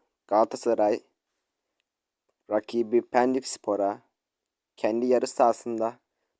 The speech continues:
baskı kurmuş durumda. Ve topu ayağında tutan oyuncu birebir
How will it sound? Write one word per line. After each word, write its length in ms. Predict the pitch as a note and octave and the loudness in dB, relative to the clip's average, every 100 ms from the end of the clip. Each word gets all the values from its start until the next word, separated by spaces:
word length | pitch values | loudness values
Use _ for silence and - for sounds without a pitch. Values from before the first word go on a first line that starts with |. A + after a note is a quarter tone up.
| _ _ | _ _
baskı 320 | A2 A2+ - | 2 2 -4
kurmuş 460 | - A#2 A#2+ A2+ - | -8 -6 -6 -6 -8
durumda. 440 | G#2+ G2+ F2 - - _ _ _ _ _ _ _ _ _ _ _ _ _ _ _ _ _ _ _ _ _ _ _ - | -6 -4 -6 -14 -20 _ _ _ _ _ _ _ _ _ _ _ _ _ _ _ _ _ _ _ _ _ _ _ -4
Ve 320 | G#2+ A2+ - _ _ _ _ _ | 2 2 2 _ _ _ _ _
topu 200 | - A#2+ | -2 4
ayağında 400 | A2+ A#2+ A2+ A#2+ | 8 8 6 2
tutan 300 | C3+ - C3 | 2 2 2
oyuncu 640 | G#2 G2+ G2 G2 A2 A#2+ - _ _ _ _ _ _ _ _ _ _ _ _ _ _ _ _ _ _ | 2 -4 -6 -8 -6 -6 -8 _ _ _ _ _ _ _ _ _ _ _ _ _ _ _ _ _ _
birebir 640 | A#2+ A#2+ A#2+ C3 C3+ C3 | 2 4 4 4 2 0